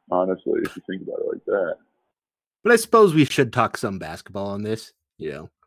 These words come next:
Speaker 1: We can,
Speaker 2: Um,
Speaker 1: we can.
Speaker 2: <laughs> yeah. Or, I mean, how are you spending, so right now you're over in Japan. You were telling me a little bit about this before we were recording, but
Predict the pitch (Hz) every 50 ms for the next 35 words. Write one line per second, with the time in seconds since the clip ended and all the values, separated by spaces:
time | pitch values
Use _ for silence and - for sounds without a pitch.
0 | _ _ _ _ _ _ _ _ - 294 285 - - 92 - 262 247 220 208 202
1 | 196 - - - - - - - _ _ - - - - - - - - _ _
2 | _ _ _ _ _ _ _ _ _ _ _ - - 202 262 294 254 180 139 -
3 | - - - - 185 190 175 156 143 131 123 - _ _ - 226 269 269 233 202
4 | - - 214 196 190 165 139 131 - - - 190 165 151 151 143 131 113 131 170
5 | 214 233 202 190 175 151 139 147 147 120 139 151 143 151 147 139 127 113 113 -
6 | - - 135 131 127 117 101 95 90 90 87 - - - - - - - _ _
7 | _ - 180 175 - 196 190 180 175 160 139 139 151 151 131 127 123 113 110 120
8 | 113 110 - 113 110 - - - 123 117 117 117 113 107 104 95 87 - 120 113
9 | 104 101 95 92 98 98 -